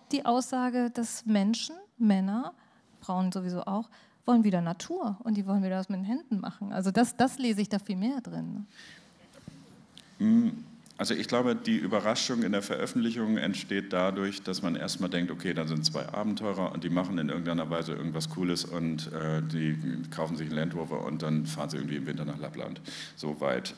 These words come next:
Speaker 2: Und dann ist es aber alles völlig anders. Und, ähm, was ganz toll ist an der Veröffentlichung, dass der,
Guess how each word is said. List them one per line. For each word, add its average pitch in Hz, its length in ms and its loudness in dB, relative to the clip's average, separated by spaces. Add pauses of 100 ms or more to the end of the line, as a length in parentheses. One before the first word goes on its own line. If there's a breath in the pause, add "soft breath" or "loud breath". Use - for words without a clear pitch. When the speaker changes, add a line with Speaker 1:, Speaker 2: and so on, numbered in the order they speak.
Speaker 2:
Und 85 380 0 (160)
dann 90 420 2
ist 87 100 -4
es - 140 -6
aber 73 160 -2
alles 78 220 -2
völlig - 280 -2
anders. 78 360 -4 (560 loud breath)
Und, 90 340 -2
ähm, 92 420 0 (120)
was 98 180 -4
ganz 98 220 -2
toll 117 240 2
ist 113 160 0
an 104 100 0
der 101 100 2
Veröffentlichung, 98 680 0
dass 90 360 0
der, 80 580 0